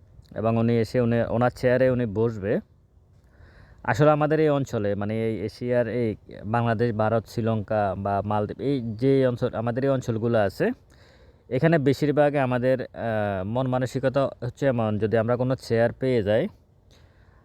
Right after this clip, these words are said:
আমার বিরুদ্ধে যদি শত শত অভিযোগও ওঠে, আমাকে যদি ফিটিয়ে না নামানো হয়, তাহলে আমরা ওই চেয়ার ছেড়ে নামি না। এটা আমাদের স্বভাব এই অঞ্চলের।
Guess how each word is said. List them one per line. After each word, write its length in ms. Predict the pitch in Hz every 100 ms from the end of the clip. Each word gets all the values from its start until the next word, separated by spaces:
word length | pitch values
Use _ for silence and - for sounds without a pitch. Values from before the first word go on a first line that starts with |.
| _ - -
আমার 280 | 131 135 147
বিরুদ্ধে 340 | 151 151 151
যদি 240 | 151 147
শত 220 | 156 147 135
শত 260 | 139 131
অভিযোগও 500 | 143 131 123 127 123
ওঠে, 260 | 110 - 165 196 - - -
আমাকে 380 | 107 117 117 127
যদি 200 | 123 139 -
ফিটিয়ে 360 | 202 190 175
না 140 | 151 139
নামানো 380 | 127 120 117 110
হয়, 240 | 110 160 -
তাহলে 420 | 113 113 117 113
আমরা 380 | 107 107 110 -
ওই 140 | 113
চেয়ার 260 | 123 - 120
ছেড়ে 280 | - 120 135
নামি 280 | 123 101 101
না। 220 | 76 - - - - -
এটা 180 | - 147
আমাদের 220 | 143 143
স্বভাব 380 | 156 147 120 95
এই 80 | 110
অঞ্চলের। 340 | 110 117 113